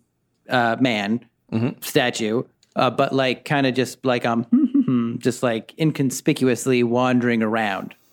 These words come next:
Speaker 1: And I, and I have, like, a beer with me.
Speaker 2: Okay. Can you roll me a, so add one to your beer check, uh, and can you
Speaker 1: Oh, but I'm not drinking it.
Speaker 2: Oh, I see. Okay. Just prop value. Um, okay.
Speaker 1: <laughs>
Speaker 2: So let's go with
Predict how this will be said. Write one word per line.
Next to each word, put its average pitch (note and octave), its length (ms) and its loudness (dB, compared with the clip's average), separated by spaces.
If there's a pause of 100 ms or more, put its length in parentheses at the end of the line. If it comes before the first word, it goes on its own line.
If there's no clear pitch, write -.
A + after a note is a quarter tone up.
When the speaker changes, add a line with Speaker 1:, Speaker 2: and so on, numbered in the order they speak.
(220)
Speaker 1:
And C3+ 160 2
I, B2 80 0
and C3 160 2
I C#3+ 60 0
have, D#3 140 0
like, D3+ 100 2
a C#3+ 80 0
beer C3 260 0
with A2+ 180 -2
me. F#2+ 220 -6 (560)
Speaker 2:
Okay. C#3+ 300 0 (140)
Can D3 180 0
you G3+ 80 2
roll G3 180 2
me D3+ 280 2
a, A#2+ 300 0
so - 140 -2
add C3 160 0
one C3 140 0
to C#3+ 80 0
your C3 80 2
beer F#2+ 160 0
check, - 300 -2 (160)
uh, G2+ 380 2
and A2+ 200 -2
can C3 320 0
you B2+ 840 2 (320)
Speaker 1:
Oh, D#3+ 120 2
but D3+ 100 0
I'm D3+ 100 2
not D3+ 140 0
drinking C#3+ 340 0
it. - 220 -12 (480)
Speaker 2:
Oh, B2 220 2
I A#2+ 80 2
see. A2 140 -6 (140)
Okay. A2 160 -4 (120)
Just - 160 -8
prop G2+ 160 2
value. F2+ 220 2 (600)
Um, A#2+ 400 2
okay. G3+ 360 0
Speaker 1:
<laughs> - 20 -6
Speaker 2:
So E3 580 2
let's F3 300 0
go D#3+ 320 2
with C3+ 640 0